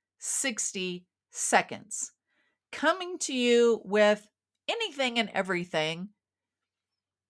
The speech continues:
sixty seconds or less. And yes, I can do it. Right now, today,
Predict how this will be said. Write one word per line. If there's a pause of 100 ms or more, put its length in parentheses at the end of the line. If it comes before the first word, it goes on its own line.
(640)
sixty
seconds
or
less. (400)
And
yes,
I
can
do
it. (560)
Right
now,
today,